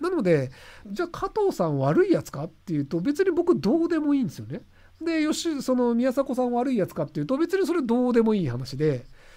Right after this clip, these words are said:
なので、その、なんか、どうでもいい話なんですけど、問題はメディアは芸能事務所に忖度するんですよ。要はその、スポーツ新聞とかが、あの、要はこういう芸人がこんなに悪いやつだみたいなこといっぱい書くんですけど、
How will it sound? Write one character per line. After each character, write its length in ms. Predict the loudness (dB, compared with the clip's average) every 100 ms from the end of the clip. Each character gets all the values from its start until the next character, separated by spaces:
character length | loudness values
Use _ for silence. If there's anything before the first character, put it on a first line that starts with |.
| -6
な 100 | -2
の 140 | 0
で、 220 | 2 2 2
そ 120 | 0
の、 200 | -2 -2
な 140 | -4
ん 40 | 0
か、 220 | 0 0
ど 200 | 0 2
う 60 | 2
で 60 |
も 140 | 2 2
い 120 | 0
い 20 |
話 360 | 0 -2 -2 -2
な 120 | -2
ん 80 | -2
で 80 | -4
す 100 | -4
け 100 | 0
ど、 220 | 2 2
問 260 | 0 -2
題 160 | -2 -2
は 220 | 2 2
メ 200 | 4 2
デ 100 | 2
ィ 120 | 0
ア 60 | 0
は 380 | 2 2 0 -6 -20 -20 -14 -6
芸 340 | 0 2 4
能 220 | 4 2 0
事 80 | 0
務 160 | 2 2
所 180 | 2
に 80 | 0
忖 240 | 0 -2 -2
度 160 | -6
す 100 | -4
る 80 | -6
ん 60 | -6
で 60 |
す 80 | -10
よ。 120 | -16 -20 -20 _ _ -4
要 120 | 0
は 80 | 2
そ 140 | 2
の、 320 | 2 0 -6 -18 -20 -20
ス 60 | 0
ポ 160 | 2
ー 40 | 2
ツ 140 | -2
新 260 | -4 -4 -2
聞 160 | -4 -4
と 80 |
か 140 | -6 0
が、 280 | 2 4 2
あ 60 |
の、 100 | 4
要 100 | 4
は 80 | 2
こ 160 | 2 2
う 60 |
い 60 | 2
う 20 |
芸 200 | 2 0
人 140 | 0 -2
が 120 | -2
こ 140 | -2
ん 60 | 0
な 80 | 2
に 60 |
悪 240 | 2 2 2
い 20 |
や 100 | -2
つ 120 | 0
だ 120 | 0
み 60 | 0
た 80 | -2
い 40 |
な 40 | -4
こ 80 |
と 80 | -6
い 40 | -2
っ 20 |
ぱ 80 | -2
い 40 | 0
書 100 | -2
く 120 | -4
ん 40 |
で 60 | -6
す 80 | -6
け 80 |
ど、 320 | -2 0 0